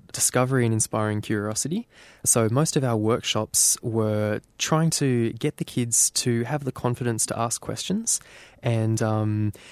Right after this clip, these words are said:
look at, look at the way something works and take it apart, try and put it back together, um, try and, try and, uh, conquer engineering goals,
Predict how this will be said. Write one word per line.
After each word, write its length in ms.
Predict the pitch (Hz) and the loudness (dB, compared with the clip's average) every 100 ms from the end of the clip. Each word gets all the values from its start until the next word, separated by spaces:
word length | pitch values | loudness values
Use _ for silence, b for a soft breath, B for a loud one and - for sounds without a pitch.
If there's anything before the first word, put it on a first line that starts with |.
| B B | B B
look 280 | 143 165 170 | 0 2 4
at, 120 | 143 - | 2 0
look 200 | 139 151 | 2 2
at 100 | 147 | 2
the 80 | 131 | 2
way 220 | 117 113 | 2 2
something 420 | 113 123 110 107 104 | 0 -2 -2 -2 0
works 440 | 104 107 - - | 0 -2 -2 -2
and 500 | 120 110 110 110 110 - | -2 -2 -2 -2 -4 -10
take 240 | - 127 131 | -4 -2 0
it 40 | |
apart, 360 | 123 135 135 - | -2 -2 -2 -4
try 140 | - 113 | -4 -4
and 100 | 107 | -2
put 100 | 117 | -4
it 60 | |
back 180 | 117 110 | -4 -8
together, 460 | - 117 123 139 143 B B B | -8 -6 -2 -2 -2 B B B
um, 440 | 110 107 107 107 107 - | -2 0 2 0 -2 0
try 260 | 165 151 | 4 4
and, 280 | 143 127 - | 4 4 0
try 240 | - 123 | 0 0
and, 220 | 117 110 107 | 2 0 0
uh, 120 | 107 | -2
conquer 300 | - 117 117 | -2 -2 -2
engineering 580 | 113 110 110 110 107 107 | -2 -2 -2 -2 -2 -4
goals, 500 | 110 110 113 - | -4 -2 -2 -4